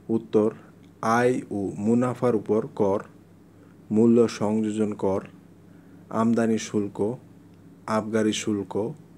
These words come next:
সম্পূরক শুল্ক, যানবাহন শুল্ক, মাদক শুল্ক, ভূমি উন্নয়ন শুল্ক ইত্যাদি। আয়কর বা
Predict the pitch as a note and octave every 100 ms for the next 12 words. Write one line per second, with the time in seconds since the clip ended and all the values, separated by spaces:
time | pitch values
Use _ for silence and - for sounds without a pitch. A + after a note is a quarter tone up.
0 | - - - - - - A#2+ A#2 A#2+ A#2
1 | - - G#2 G2+ G2 G#2 C#3+ - - -
2 | - - - A2 A2 A2 A2 G#2+ A2 A2
3 | - G#2+ G2+ G2+ G#2+ D3 - - - -
4 | - - G#2+ A2 A2 A2 - - G#2+ G2+
5 | G2+ A2 D3 - - - G2+ F#2+ G#2 A2
6 | G#2 G2+ G2+ G#2 A#2 - - - G#2+ G#2+
7 | G#2 C3 - - - - - - A#2+ A#2+
8 | F#2+ F#2 - - - - - - - -
9 | - - - - - - - - - -
10 | - - - - - - - - - -
11 | - - - - - - - - - -
12 | - - - - - - A2+ B2+ C3+ C#3+
13 | C#3+ C#3+ G2+